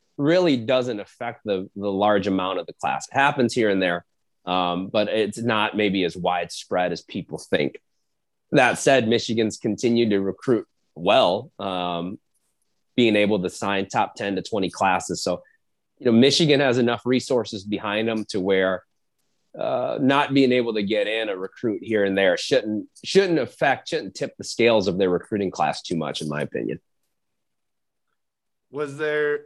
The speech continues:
Speaker 2: was there maybe some problems with, uh, admissions with, uh, a certain,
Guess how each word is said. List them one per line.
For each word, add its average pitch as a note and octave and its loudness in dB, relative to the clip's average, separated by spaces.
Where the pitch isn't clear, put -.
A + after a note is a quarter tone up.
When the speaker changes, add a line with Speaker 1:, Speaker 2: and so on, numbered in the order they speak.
Speaker 2:
was D3+ -10
there D#3 -10
maybe F3+ -4
some D3 -12
problems D3+ -2
with, D3 -6
uh, C3+ 0
admissions C#3 -8
with, C#3 -10
uh, C3 -6
a B2+ -10
certain, C#3 -8